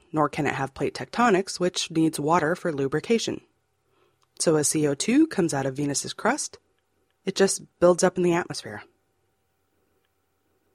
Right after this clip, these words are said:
It is thought that Venus may once have been Earth's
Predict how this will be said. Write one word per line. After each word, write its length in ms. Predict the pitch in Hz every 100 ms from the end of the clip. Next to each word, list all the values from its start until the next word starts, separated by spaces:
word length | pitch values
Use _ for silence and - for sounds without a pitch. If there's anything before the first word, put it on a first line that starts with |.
| _
It 140 | 202
is 220 | 240 320 -
thought 460 | - 254 160 180
that 120 | 165
Venus 400 | 160 233 254 247
may 140 | 208 190
once 300 | 185 233 -
have 200 | 196 156
been 220 | 160 147
Earth's 340 | - 151 -